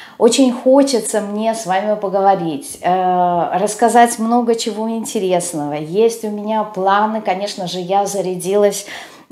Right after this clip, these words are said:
а, энергии на, а, очень надеюсь, <laughs> на целый рабочий год. Вот. И, э, сегодня мы начнём с вами расклад с привычного нам формата, а, руки-карты.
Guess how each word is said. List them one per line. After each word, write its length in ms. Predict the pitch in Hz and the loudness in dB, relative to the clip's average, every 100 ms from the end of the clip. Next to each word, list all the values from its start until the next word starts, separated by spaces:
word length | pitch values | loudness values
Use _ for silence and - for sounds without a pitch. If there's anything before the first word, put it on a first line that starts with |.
| - | -4
а, 380 | 190 185 180 - | -2 2 2 2
энергии 720 | 226 226 233 240 220 220 208 | 2 4 4 4 2 -2 -2
на, 720 | 202 190 202 214 226 226 220 - | -2 -6 -2 0 0 2 2 0
а, 340 | 185 175 165 - | -2 -2 -4 -2
очень 320 | 226 226 190 | -2 -2 -4
надеюсь, 440 | 196 196 185 185 214 | -4 0 0 0 0
<laughs> 100 | 208 | 0
на 160 | 226 233 | 0 -2
целый 340 | 226 226 226 | 0 2 2
рабочий 520 | 196 180 208 208 190 | 2 0 0 0 -2
год. 260 | 151 208 339 - - _ _ _ _ _ _ _ _ - | 0 2 2 -2 -20 _ _ _ _ _ _ _ _ -4
Вот. 240 | 165 - - - - - 247 | 0 0 0 -12 -14 -6 2
И, 280 | 262 262 - | 4 4 2
э, 280 | 220 214 220 | 2 4 2
сегодня 640 | - 294 262 285 185 185 | 0 -2 2 2 2 -2
мы 260 | 190 269 262 | 0 2 2
начнём 540 | 254 - 254 254 180 | 0 -2 -2 0 -2
с 120 | 175 | -4
вами 300 | 220 226 190 | -4 -2 -2
расклад 520 | 185 208 - 233 180 | -2 -2 -2 -2 -2
с 220 | - - - | -4 -6 -4
привычного 640 | 214 233 269 214 202 185 | -2 0 -2 -2 -4 -4
нам 320 | 196 190 175 | -2 -2 -2
формата, 760 | - 214 214 226 196 185 170 - | -2 0 2 4 2 2 0 -2
а, 380 | 170 165 165 175 | -4 -4 -2 0
руки-карты. 800 | 226 226 185 277 339 - 262 | 0 0 0 2 2 0 -8